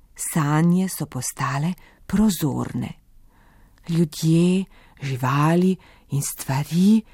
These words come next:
so se umikali v daljavo in tudi mesec se je strgal z vrvi in izginil. "Srečno,"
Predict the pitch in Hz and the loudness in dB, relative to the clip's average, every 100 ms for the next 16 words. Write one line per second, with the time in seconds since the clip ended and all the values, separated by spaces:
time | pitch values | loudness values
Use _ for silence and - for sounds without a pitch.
0 | - _ _ _ - - 262 175 185 226 | -20 _ _ _ -12 -6 -2 4 6 6
1 | - 190 160 143 135 131 156 214 285 311 | 4 0 0 -2 -4 -2 -2 -2 -2 -2
2 | 330 - - - - _ _ - 240 262 | -4 -8 -20 -20 -20 _ _ -4 -2 0
3 | 294 302 277 - _ _ 214 285 330 - | 6 6 6 0 _ _ 4 4 4 0
4 | 330 - - - - - - 269 - - | -2 -2 -12 -14 -20 -8 0 0 0 0
5 | 294 285 277 262 247 254 214 233 247 - | 2 2 0 0 0 0 2 0 0 -8
6 | _ - 240 277 285 214 180 196 202 202 | _ -4 2 4 4 2 2 4 4 2
7 | 196 - - - - _ _ _ _ - | 0 -6 -20 -20 -20 _ _ _ _ -20
8 | - - - 262 277 302 - - 285 | -16 -10 0 2 4 2 -2 -6 -6